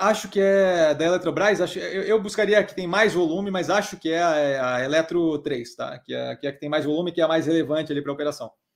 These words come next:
tá? Mas esse tipo de coisa não tem uma grande diferença em geral, tá? Carlão, mestre, agradecido, como sempre, muito feliz por ver o canal crescer, maravilha, fico muito feliz, cara.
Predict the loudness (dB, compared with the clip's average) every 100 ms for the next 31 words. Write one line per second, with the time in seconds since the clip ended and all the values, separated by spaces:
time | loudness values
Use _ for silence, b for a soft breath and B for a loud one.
0 | _ _ _ _ -12 -12 -14 _ -2 -2
1 | 2 0 0 -6 -4 -4 -4 -6 -4 -2
2 | 2 4 4 2 -6 -6 -4 -6 -8 -12
3 | -10 -10 -12 _ _ _ -14 -12 -12 _
4 | _ _ _ _ _ _ 8 10 10 10
5 | 10 8 8 6 6 4 6 4 4 4
6 | 4 4 2 0 2 2 0 0 0 2
7 | 0 -2 -2 -4 -4 -2 -2 -2 -6 -6
8 | -2 -2 -4 -12 _ _ _ -2 0 0
9 | 2 0 0 -6 -2 -2 0 -2 -2 -4
10 | -8 -12 -10 -8 -10 -8 -10 -10 -14 -18